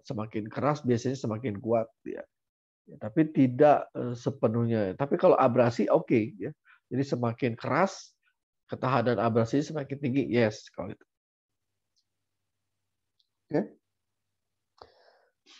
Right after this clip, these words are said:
Kelebihannya dia mudah ya, alatnya ya gampang dibawa, cepat gitu ya, praktis ya. Juga tidak merusak ya, hanya ada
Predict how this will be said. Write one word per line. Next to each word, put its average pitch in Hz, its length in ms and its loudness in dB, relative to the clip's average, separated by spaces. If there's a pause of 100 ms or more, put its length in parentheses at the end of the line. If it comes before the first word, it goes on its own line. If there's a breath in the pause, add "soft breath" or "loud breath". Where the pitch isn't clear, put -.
(260 soft breath)
Kelebihannya 180 640 4
dia 190 160 6
mudah 143 480 6
ya, 147 320 -2
alatnya 127 720 -2
ya 107 400 -4 (480)
gampang 101 480 -4
dibawa, 120 800 8
cepat 131 640 4
gitu 113 160 -4
ya, 117 80 2
praktis 135 720 2
ya. 113 240 0 (560 soft breath)
Juga 120 160 0
tidak 123 400 0
merusak 110 560 -2
ya, 92 320 -8
hanya 107 320 -4
ada 110 80 -2